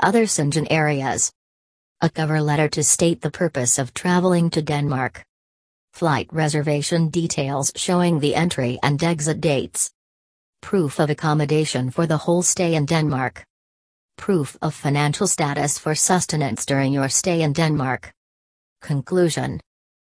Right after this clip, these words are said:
Here is the list of Denmark visa requirements to guide you in choosing the one that matches your purpose.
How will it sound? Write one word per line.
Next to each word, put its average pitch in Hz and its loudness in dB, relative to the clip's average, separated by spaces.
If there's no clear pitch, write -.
Here 170 2
is 147 2
the 156 2
list 156 0
of 147 -4
Denmark 147 0
visa 160 0
requirements 147 0
to 175 -4
guide 190 0
you 160 2
in 156 0
choosing 156 2
the 160 0
one 190 6
that 226 4
matches 180 2
your 147 2
purpose. - -4